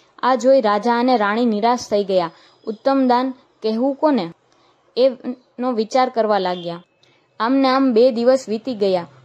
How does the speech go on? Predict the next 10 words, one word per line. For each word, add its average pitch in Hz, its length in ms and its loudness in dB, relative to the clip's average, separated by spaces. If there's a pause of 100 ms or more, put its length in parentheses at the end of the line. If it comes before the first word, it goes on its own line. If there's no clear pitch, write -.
(120)
કુંવરની 277 580 0 (640)
માંદગી 233 480 -4
વધવા 220 380 0
લાગી 208 420 -2
હતી. 180 360 -10
તે 226 60 -8
વધુ 208 280 -2
બીમાર 240 320 0
પડતો 226 380 -6
ગયો. 185 340 -2